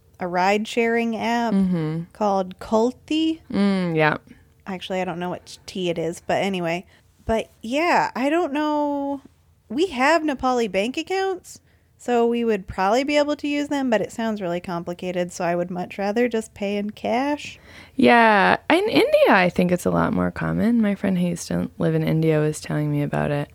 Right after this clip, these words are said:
Speaker 2: Um, so it's kind of like people use that instead of having, like, a debit card or something. Um, and I actually just, my friend who lives in China was telling me that everyone has a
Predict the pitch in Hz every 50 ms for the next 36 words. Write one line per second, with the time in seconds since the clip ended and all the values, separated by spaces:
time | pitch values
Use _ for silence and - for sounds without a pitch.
0 | - - - - - - - - - - - - 175 160 151 143 143 143 147 151
1 | 156 151 - - _ - - - - - - - - _ - - - - 165 156
2 | 151 156 147 151 156 156 147 - - _ _ _ - 185 - - - 240 233 220
3 | 220 202 196 190 - - 226 208 220 208 180 175 180 175 175 156 151 - 160 160
4 | - - 156 151 139 143 147 151 143 139 - - - 143 - - - - - -
5 | - - - - - - - - - - - 165 - - - - - - - 165
6 | 170 160 - - _ - - - - - - _ _ _ - 175 170 165 160 -
7 | - - 156 180 269 311 220 170 170 170 - - 165 170 214 277 - - - 165
8 | 156 - 170 170 - - - _ _ - 175 185 185 - - 190 208 214 233 202
9 | 175 165 160 160 - 151 151 151 151 - - 143 147 185 240 262 208 165 156 156
10 | 156 - - - 80 80 82 85 - 85 - - - 175 - - - 175 180 185
11 | 208 220 240 247 233 196 160 175 180 175 180 180 185 185 180 - - - - 170
12 | 165 170 170 165 165 165 165 151